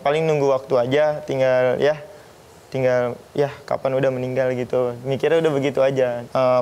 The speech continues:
pertama sih pade ya, pade coba diri, belajar berdiri, coba belajar coba, eh,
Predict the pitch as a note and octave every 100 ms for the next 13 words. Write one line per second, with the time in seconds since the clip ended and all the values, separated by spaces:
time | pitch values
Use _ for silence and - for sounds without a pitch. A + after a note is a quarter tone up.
0 | A#2+ C3 C#3+ F#3 A3+ A3 - - - D#3
1 | F3+ D3+ C3 - D3+ F3+ E3+ D3 D3 F3
2 | G#3 F3 D#3 D3 C#3+ E3 G3 D3+ D3 D3
3 | C#3 C3+ C#3 D3 D#3+ - - C3+ C#3 D3
4 | D3+ C#3 C#3 D3+ D3+ D3+ B2 - C3+ C3
5 | C3 B2+